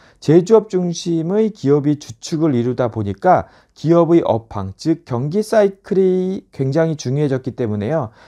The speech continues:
경기 사이클에 따라서 주가가 오르락 내리락 하는데, 그것을 개인이 맞추기가 쉽지 않다는 거죠. 매수와 매도하는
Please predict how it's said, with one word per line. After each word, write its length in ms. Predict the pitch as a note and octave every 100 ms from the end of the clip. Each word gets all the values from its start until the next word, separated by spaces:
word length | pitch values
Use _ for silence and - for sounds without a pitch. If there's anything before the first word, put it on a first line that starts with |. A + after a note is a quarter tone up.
| _ _
경기 340 | - C3+ D#3+ G3+
사이클에 600 | G3 F#3+ G3 G3 F#3+ F#3
따라서 420 | E3+ D#3+ D3+ G3
주가가 640 | G3 B2 C#3 C3 E3+ F#3 -
오르락 440 | B2 C#3+ D#3 D3+
내리락 420 | A2 A#2+ B2 B2+
하는데, 320 | C#3+ A2+ C#3+ D3+
그것을 840 | - F3 C#4 - D3 C3 B2 F2 - _ _
개인이 420 | B2+ F#3+ G#3+ G3
맞추기가 540 | G2 - B2 A2+ G#2+
쉽지 300 | G#2 - -
않다는 340 | G2+ - A2 F#2+
거죠. 360 | F2 D#3+ B2+ - _ _ -
매수와 400 | D3+ E3 G#3 F3+
매도하는 760 | D3 C#3 D#3 D3+ D#3 D3+ F3+